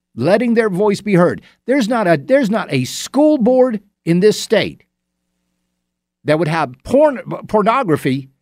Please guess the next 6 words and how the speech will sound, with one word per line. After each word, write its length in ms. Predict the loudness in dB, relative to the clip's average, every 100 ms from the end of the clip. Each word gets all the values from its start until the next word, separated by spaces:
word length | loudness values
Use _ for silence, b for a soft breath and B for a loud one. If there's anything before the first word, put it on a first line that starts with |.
| _ _ _ _ _ _ _ _ _ _ _ _
in 100 | -4 -4
school 280 | -2 -2
classrooms 680 | 0 -2 -2 -4 -8 -12 -20 _ _ _ _ _ _ _ _ _ _
and 120 | -6
school 300 | -4 -2 0
libraries. 640 | 2 2 0 -4 -6 _